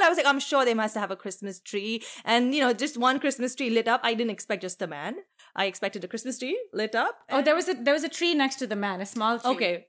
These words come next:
Speaker 1: okay.
Speaker 2: A man-sized tree. <laughs>
Speaker 1: A man- <laughs> Yeah, no, I didn't expect that. I expected, okay, in the middle of the mall, like, you know, when you have this central area where people, like, there are events over there, I expected a big Christmas tree smack in the middle of all of that, and that's it.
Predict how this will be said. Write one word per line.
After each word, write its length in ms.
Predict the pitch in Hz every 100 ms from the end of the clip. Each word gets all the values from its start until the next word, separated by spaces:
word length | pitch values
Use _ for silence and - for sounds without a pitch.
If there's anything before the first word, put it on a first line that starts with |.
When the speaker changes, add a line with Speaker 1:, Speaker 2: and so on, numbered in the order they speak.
| -
Speaker 1:
okay. 300 | 233 185 -
Speaker 2:
A 100 | 247
man-sized 920 | 240 247 254 277 269 240 220 214 -
tree. 340 | - 208 196 -
<laughs> 1300 | - - - 415 427 415 403 381 - - - - -
Speaker 1:
A 80 | -
man- 240 | 254 285 311
<laughs> 60 | 539 571 - 719 539 - 622 - 587 - - 480 349 - 254
Yeah, 180 | 233 262
no, 140 | 254 247
I 140 | 269
didn't 180 | 403 453
expect 440 | - - 302 214
that. 260 | 190 151 -
I 100 | 233
expected, 500 | 359 - 403 381 415 -
okay, 260 | 285 196 -
in 80 | 220
the 60 |
middle 180 | 240 269
of 60 | 294
the 80 | 311
mall, 320 | 262 254 262
like, 160 | 220
you 60 | 220
know, 100 | 226
when 120 | 220
you 60 | 226
have 180 | 208 190
this 120 | 220
central 280 | 208 202 214
area 320 | 190 190 196
where 240 | 190 185 185
people, 500 | - 202 202 185 -
like, 140 | 185
there 140 | 190 190
are 60 |
events 320 | 185 185 190 220
over 140 | 226
there, 240 | 233 277 311 - -
I 100 | 233
expected 380 | 240 - 262 247
a 60 | 202
big 120 | 214
Christmas 300 | 285 302 320
tree 140 | 269
smack 240 | 254 208 240
in 40 |
the 60 | 254
middle 160 | 247
of 80 | 247
all 160 | 214 220
of 100 | 226
that, 340 | 240 254 262
and 140 | 247 254
that's 180 | 247
it. 180 | 202 -